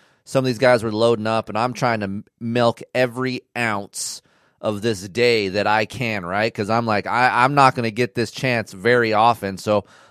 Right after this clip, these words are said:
I'm gonna ride this fucking bike as long <laughs> as I can." So I tried to put in a little bit of a longer moto, pushed it,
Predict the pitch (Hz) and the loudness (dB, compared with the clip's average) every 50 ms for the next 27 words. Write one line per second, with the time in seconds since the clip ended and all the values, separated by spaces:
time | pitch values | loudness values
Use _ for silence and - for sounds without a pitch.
0 | _ - - 113 123 139 139 135 123 113 113 110 110 113 95 107 107 - - - | _ -6 -2 -2 0 0 0 2 2 4 4 4 4 2 0 -2 -6 -6 -8 -12
1 | - - 131 113 104 - 113 101 95 104 101 101 101 - - 95 90 101 98 104 | -2 2 2 2 2 0 -6 -4 0 0 2 2 0 -2 -6 -8 -8 -4 -2 2
2 | 110 117 120 117 117 113 107 - - 110 127 104 - 131 123 117 110 - - - | 4 4 4 4 2 0 -2 -6 -8 -8 -8 -4 -2 -2 -2 -2 -4 -6 -6 -6
3 | 143 123 113 107 98 - - _ - - - - - _ _ - - 151 147 143 | -6 -6 -6 -8 -10 -12 -14 _ -20 -20 -20 -20 -20 _ _ 0 4 6 8 8
4 | 143 143 143 - 170 170 170 160 - 147 160 151 156 147 139 135 139 143 147 139 | 8 8 6 6 6 8 6 6 2 2 2 4 4 2 2 2 2 2 2 4
5 | 143 139 143 127 131 123 127 131 131 127 123 120 123 143 156 156 156 151 147 147 | 4 4 4 4 4 4 4 4 4 4 2 2 6 8 10 10 10 10 8 6
6 | 127 - - 156 156 135 - - 151 143 139 - - | 6 4 2 2 2 2 2 2 4 4 4 2 -2